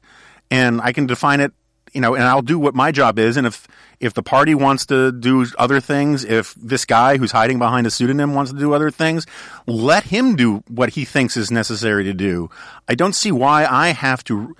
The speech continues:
live down to the expectations of people like this in order to win some fight when they make no effort to actually prove that me doing that would help win.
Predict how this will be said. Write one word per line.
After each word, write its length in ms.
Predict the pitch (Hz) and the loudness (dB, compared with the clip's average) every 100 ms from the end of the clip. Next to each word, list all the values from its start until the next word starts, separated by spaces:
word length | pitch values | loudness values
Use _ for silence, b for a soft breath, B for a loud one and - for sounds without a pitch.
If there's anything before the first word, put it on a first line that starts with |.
| B B - | B B -4
live 320 | 127 160 117 | 0 0 0
down 320 | 123 156 185 | 0 2 2
to 60 | 151 | 0
the 120 | 139 | 0
expectations 720 | 135 - 117 143 170 - 107 | 0 -2 -6 -2 -2 -2 -4
of 100 | 95 | -4
people 300 | - 113 98 | -4 -4 -2
like 220 | 87 85 | -4 -4
this 400 | - 90 95 - B B B B - | -8 -10 -10 -12 B B B B -2
in 200 | 131 127 | 0 0
order 400 | 135 139 160 160 | 0 2 2 2
to 540 | 143 - 139 120 117 117 b b - | 0 0 2 2 0 -4 b b -14
win 400 | 107 123 170 156 | -4 0 0 0
some 260 | - 135 | 0 0
fight 320 | 123 170 156 131 | 0 0 0 0
when 120 | 127 | 0
they 100 | 156 | 0
make 160 | 214 | 0
no 200 | 226 240 | 2 2
effort 280 | 202 220 208 | 2 0 0
to 60 | 175 | -2
actually 300 | 180 - 147 | -2 -2 -4
prove 600 | - 185 208 196 160 - b b b - | -2 0 2 2 -2 -8 b b b -6
that 200 | 127 151 | -2 0
me 180 | 160 190 | 2 0
doing 360 | 135 190 214 | 0 0 2
that 140 | 131 123 | 2 0
would 160 | 147 | -2
help 300 | 117 165 180 | 0 -2 -4
win. 500 | 110 117 185 170 60 | -6 -2 0 -2 -6